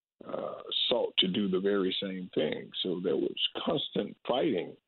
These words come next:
and God gave, uh, his people victory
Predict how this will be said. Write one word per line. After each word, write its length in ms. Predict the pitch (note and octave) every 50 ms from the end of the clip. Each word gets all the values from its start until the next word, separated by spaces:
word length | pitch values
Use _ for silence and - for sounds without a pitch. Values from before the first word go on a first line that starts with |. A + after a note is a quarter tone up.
| _ _ _ _ -
and 200 | F#2+ F2+ F2 F2+
God 380 | - G2 G#2 G2+ G2 G2 F#2 - - - -
gave, 460 | G2 F#2 F2+ E2+ E2+ F2 F2+ F2+ G2+ _ _ _ _ _ _ _ _ _ _ _ _ - - -
uh, 460 | - A2 A2 G#2+ G#2+ G#2 - - - G#2+ G2+ F#2+ - _ _ _ _ _ _ -
his 140 | - F#2 - - -
people 580 | - A2+ A2+ A2 - - F2 F2+ F#2 G2 - - F#2+ G2+ G2+
victory 580 | B2 C#3 - - - - E2 E2 - - -